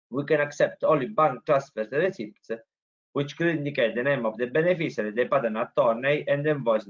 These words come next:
number. Once you have both documents, uh, what you have to do is to, uh, upload this, um, in a single P D F or zip file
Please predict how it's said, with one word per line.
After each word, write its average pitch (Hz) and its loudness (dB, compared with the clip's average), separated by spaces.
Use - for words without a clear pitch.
number. 95 -6
Once 151 4
you 160 4
have 113 4
both 135 2
documents, 180 6
uh, 120 0
what 147 2
you 135 -6
have 107 -6
to 185 4
do 185 2
is 139 -10
to, 120 -8
uh, 104 -4
upload 110 2
this, 131 -6
um, 98 -8
in 123 -4
a 120 0
single 156 0
P 156 0
D 139 0
F 113 2
or 113 2
zip 127 -8
file 151 4